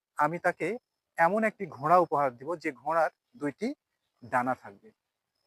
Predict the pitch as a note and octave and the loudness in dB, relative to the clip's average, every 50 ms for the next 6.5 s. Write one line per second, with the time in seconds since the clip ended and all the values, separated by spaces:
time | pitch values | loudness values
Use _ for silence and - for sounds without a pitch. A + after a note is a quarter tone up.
0 | _ _ _ _ _ _ _ _ - F#3 G3 A#3+ A#3+ A3+ - A#3+ F#3 G3+ A#3+ - | _ _ _ _ _ _ _ _ -4 -2 0 0 -2 0 0 2 2 2 0 -2
1 | - - D#3 D#3 E3 F3+ F3+ F3+ F3+ F3+ F3+ E3+ - - _ C#3 E3 F#3 F#3+ - | 0 4 6 6 6 6 6 6 6 4 4 2 2 -4 _ 2 4 4 4 2
2 | G3 - - F#3 D#3 C#3+ F#3 A#3+ - - _ _ _ _ A#2+ C#3 D3 D3 D#3 D#3+ | 0 -6 -6 -4 -4 -4 -6 -6 -10 -18 _ _ _ _ 4 6 6 6 6 4
3 | F#3+ - _ _ _ _ D#3+ G#3+ G#3 A#3 B3 B3 A#3 A3+ A3+ G#3 D3+ D#3 E3 E3+ | 2 0 _ _ _ _ -6 -6 -2 0 0 0 0 0 0 2 4 4 6 4
4 | E3 D3 - - D#3 D#3 D3 C3+ A#2+ C#3 C#3 C3+ A#2+ A#2 A2 G#2+ G#2 G#2 - - | 4 2 -2 -6 -6 -6 -6 -6 -6 -4 -2 -2 -2 -2 -4 -6 -8 -10 -16 -20
5 | _ _ _ _ _ _ _ _ _ _ _ _ _ _ _ _ _ - D#3 D3 | _ _ _ _ _ _ _ _ _ _ _ _ _ _ _ _ _ -2 -2 0
6 | - D#3+ D3+ - D#3+ - - F#3+ A3+ | 0 -2 -6 -6 -10 -14 -14 -14 -14